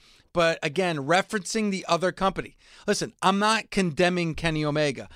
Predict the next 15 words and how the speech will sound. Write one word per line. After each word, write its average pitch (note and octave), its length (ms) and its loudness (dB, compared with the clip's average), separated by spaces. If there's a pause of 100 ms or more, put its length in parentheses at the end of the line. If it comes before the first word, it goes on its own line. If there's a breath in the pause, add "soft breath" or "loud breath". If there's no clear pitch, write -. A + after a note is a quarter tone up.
(120 loud breath)
I'm E3+ 140 4
not A3+ 220 4
even G#3+ 240 0
saying G3+ 320 0
Kenny G3 260 -2
Omega F#3 380 0
was D3 180 -4
wrong. D3+ 600 -2 (340 loud breath)
I F#3 180 2
just G3+ 240 -2
say, G3 220 0
think - 340 -4
in E3 120 0
my F3 440 0
eyes, G#3 400 0